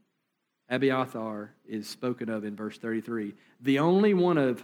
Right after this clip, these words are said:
whom I shall not cut off from my altar shall be spared, to weep his eyes out, to grieve his heart,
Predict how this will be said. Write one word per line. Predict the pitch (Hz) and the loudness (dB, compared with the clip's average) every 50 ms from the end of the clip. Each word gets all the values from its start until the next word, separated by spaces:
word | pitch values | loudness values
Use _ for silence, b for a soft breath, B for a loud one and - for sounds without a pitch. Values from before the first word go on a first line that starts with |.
| - | -2
whom | - 175 175 156 131 120 113 113 113 - | 2 2 4 4 4 2 0 -4 -6 -6
I | 120 131 135 | -4 -4 -4
shall | 127 - 135 120 | -4 -4 -4 -4
not | 117 123 135 156 151 147 | -2 0 -2 -2 -2 -4
cut | - 170 160 156 | -2 0 2 2
off | 151 139 127 117 - | 2 2 0 -2 -4
from | 135 127 | -2 0
my | 135 135 | 0 2
altar | 131 123 120 120 117 - 117 113 110 b b b b b | 2 0 0 -2 -2 -4 -6 -8 -8 b b b b b
shall | b - 139 127 | b -4 0 0
be | 135 127 | 0 0
spared, | - - - - 196 196 160 131 113 101 98 - - _ _ _ _ _ _ _ _ _ _ _ _ _ _ _ | -2 -2 0 2 4 6 6 4 4 0 -2 -6 -12 _ _ _ _ _ _ _ _ _ _ _ _ _ _ _
to | 139 123 | -8 -2
weep | 110 131 156 185 196 175 | 2 2 4 4 2 2
his | 185 185 160 160 | 2 2 4 4
eyes | 156 151 151 151 151 139 127 | 4 4 6 4 4 2 2
out, | 123 117 117 117 117 113 | 0 0 0 -2 -4 -6
to | - 113 | -10 -8
grieve | 104 117 123 131 139 135 | -4 0 2 2 2 2
his | 147 139 | 0 -2
heart, | - 123 113 107 104 101 101 101 | -6 -8 -8 -8 -8 -10 -12 -14